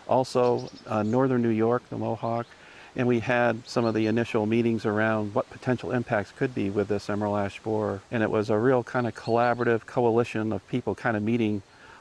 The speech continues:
on a regular basis over the years. We organized trips to go to Michigan, kind of see the effects firsthand of the emerald ash borer. So we, we had meetings in Michigan, New York, and Maine over, over these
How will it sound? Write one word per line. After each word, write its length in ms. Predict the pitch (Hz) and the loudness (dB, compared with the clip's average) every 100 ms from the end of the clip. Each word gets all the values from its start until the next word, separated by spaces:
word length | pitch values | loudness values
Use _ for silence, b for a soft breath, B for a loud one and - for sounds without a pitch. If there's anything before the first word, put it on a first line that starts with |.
| - | -2
on 140 | 113 | 0
a 80 | 104 | 2
regular 480 | 110 113 113 104 98 | 2 2 2 2 2
basis 480 | 104 110 - 104 - | 0 0 -2 -6 -4
over 200 | 107 98 | -4 -2
the 120 | 98 | -2
years. 560 | 95 104 101 95 - - B B - | -2 0 0 -2 -6 -18 B B -2
We 140 | 110 | 2
organized 500 | 113 113 110 107 - | 4 4 2 0 -2
trips 340 | - 107 - - | -2 -2 -4 -10
to 340 | 110 101 101 | -6 -4 -4
go 180 | - 113 | 2 4
to 80 | 110 | 4
Michigan, 540 | 113 - 95 113 107 | 2 -2 -2 -2 -2
kind 260 | - - 107 | -4 -4 -4
of 80 | 98 | -4
see 200 | - 123 | 0 2
the 120 | 117 | 4
effects 360 | 110 - 110 - | 2 2 -2 -2
firsthand 840 | - 117 - - 113 110 107 104 | -2 -2 -2 -4 -2 -2 -4 -6
of 220 | 113 110 | -6 -6
the 100 | 113 | -4
emerald 240 | 110 107 110 | -4 -2 -4
ash 180 | 107 - | -4 -4
borer. 420 | 110 110 107 104 - | -2 2 0 -2 -2
So 160 | 131 | 2
we, 100 | 131 | 4
we 280 | 127 131 131 | 2 2 -2
had 200 | 127 135 | 0 0
meetings 460 | 123 139 131 123 - | 2 2 4 2 -2
in 320 | - 113 107 | -6 -2 -2
Michigan, 560 | 131 139 123 127 123 117 | -2 -2 -2 -2 -2 -2
New 80 | |
York, 560 | 104 104 120 120 117 - B B B | -2 2 4 4 0 -6 B B B
and 160 | 117 110 | -4 0
Maine 280 | 123 123 113 | 2 2 2
over, 340 | 120 110 107 - | 0 0 -2 -4
over 240 | 120 117 | -4 -2
these 420 | 110 107 104 - | -2 -4 -4 -12